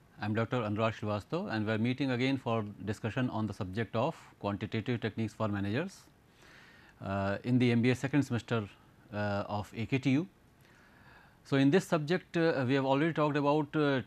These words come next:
two different models of operations research. The first model that we have discussed was, uh, decision theory.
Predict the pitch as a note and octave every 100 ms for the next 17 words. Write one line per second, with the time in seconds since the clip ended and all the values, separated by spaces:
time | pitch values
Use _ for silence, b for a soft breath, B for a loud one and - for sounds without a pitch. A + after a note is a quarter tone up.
0 | - F#3 E3+ - D3+ C#3 G2+ G#2 A#2 B2+
1 | - - F#2+ - - A2+ B2 A#2+ C3 C3
2 | A#2 C#3 F#3+ - - _ B B B B
3 | - - E3 - D3 D#3 D3+ B2+ C#3+ C3+
4 | A#2+ A2+ C#3 C3+ - - - A2 A#2+ G#2
5 | - G#2+ E2+ G2+ A#2+ C#3 D3 D3 D#3